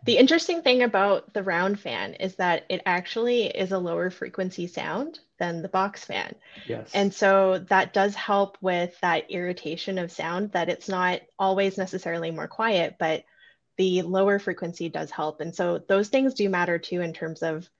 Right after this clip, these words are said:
Speaker 1: when you're mitigating that kind of stuff, that if it's gonna be really irritating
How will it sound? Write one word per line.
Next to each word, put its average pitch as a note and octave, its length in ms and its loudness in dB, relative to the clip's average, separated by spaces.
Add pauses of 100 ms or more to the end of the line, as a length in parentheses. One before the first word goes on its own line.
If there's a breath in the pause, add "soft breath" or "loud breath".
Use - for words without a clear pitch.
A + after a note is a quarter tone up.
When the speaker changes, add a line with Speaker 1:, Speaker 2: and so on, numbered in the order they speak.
(380)
Speaker 1:
when F#3 260 0
you're F3 140 0
mitigating G3+ 920 0
that G3 220 0
kind G#3 200 -4
of G#3 100 -6
stuff, G3+ 300 -2
that F3 180 0
if G3+ 120 -4
it's G3+ 120 -4
gonna A#3+ 200 2
be A#3+ 120 2
really G3+ 300 0
irritating E3 720 -2